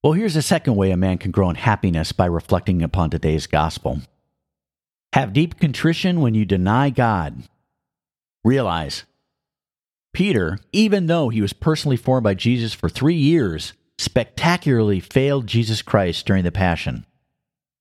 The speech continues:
No man should be surprised that every Catholic man denies Jesus in some way every day by what he does and by what he fails to do. Believe. Reflect upon Peter's denial.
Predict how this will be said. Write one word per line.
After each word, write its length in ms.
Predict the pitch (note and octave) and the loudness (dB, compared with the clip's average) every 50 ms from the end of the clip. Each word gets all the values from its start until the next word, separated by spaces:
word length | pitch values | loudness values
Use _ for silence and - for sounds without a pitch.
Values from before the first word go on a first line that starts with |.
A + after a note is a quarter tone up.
| _ - | _ 2
No 200 | G#2 B2+ D3+ F3 | 2 2 4 2
man 220 | E3+ E3 D#3+ D3+ | 2 0 0 0
should 160 | - - D3 | 0 -2 0
be 120 | A#2+ C3 B2+ | 0 0 0
surprised 580 | - - - - - A2+ A2+ A2+ A#2 A2 - | 0 -4 -4 0 0 2 2 2 0 0 0
that 160 | G#2 F#2 - - | -2 -2 -2 -2
every 260 | - A2+ B2 D3+ F3 | -2 0 2 2 0
Catholic 460 | E3 - A#2 F#2+ F2 - - E2 - - | 0 0 -2 -2 -2 -2 -4 -4 -2 0
man 200 | E2 E2 E2 D#2+ | 0 0 0 0
denies 380 | F2 D#2+ G2 G2 G2+ F#2 - | 0 0 0 2 0 -2 -2
Jesus 440 | - - A#2 A#2 A2+ A2 A2 - - | -2 0 0 0 0 -2 -4 -2 -2
in 100 | F2+ E2+ | -2 -2
some 320 | - - C3 B2 B2 A#2+ | 0 0 0 0 0 2
way 280 | A#2+ A#2+ A2+ F#2+ G2 - _ - | 2 2 0 0 -2 -4 _ -2
every 260 | B2+ B2+ A#2 B2+ A#2 | -2 0 2 0 0
day 300 | F#2+ B2 B2+ A#2 G2+ F2 | 2 2 2 2 0 -2
by 240 | D#2+ - - G2+ G2+ | -2 0 0 0 2
what 160 | G2 G2 F#2 | 2 0 0
he 80 | F2 F2 | -2 -2
does 460 | D#2+ A#2+ A#2 A#2+ C3+ C#3+ C#3+ D3 - | 0 0 2 2 2 0 -2 -4 -8
and 180 | - - A#2 A2 | -6 -4 -2 0
by 140 | F#2 G#2+ G#2 | 2 2 2
what 160 | G#2 G#2+ G#2 | 2 0 0
he 60 | G2+ | -2
fails 440 | - - - B2+ B2+ B2 G#2 - - | -2 -2 0 0 0 0 -2 -4 -4
to 100 | - F#2 | -4 -4
do. 300 | - D#2+ D2 C#2 C2+ B1+ - _ _ _ _ _ _ _ _ _ _ _ _ _ _ _ _ _ _ _ - | -2 -2 -2 -2 -4 -6 -12 _ _ _ _ _ _ _ _ _ _ _ _ _ _ _ _ _ _ _ -2
Believe. 540 | G#2+ G#2+ G#2+ C3 C#3+ B2 F2+ D#2+ C#2+ - - _ _ _ _ _ _ _ _ _ _ _ _ _ _ _ _ - | 0 2 2 2 2 0 0 -4 -6 -10 -14 _ _ _ _ _ _ _ _ _ _ _ _ _ _ _ _ -2
Reflect 400 | A2 A2+ - - D3 D3 D3 - | -2 0 0 2 0 0 0 -2
upon 280 | D3 - C3+ B2 A#2+ - | -2 0 0 0 0 -2
Peter's 380 | - - D3 C#3 C3+ C#3 C3 | -2 0 0 2 2 0 -2
denial. 640 | - - G2 G2 G#2 A2+ G#2 D#2+ C#2 C#2 D2 F2 | 0 0 2 2 2 2 2 0 -4 -6 -8 -12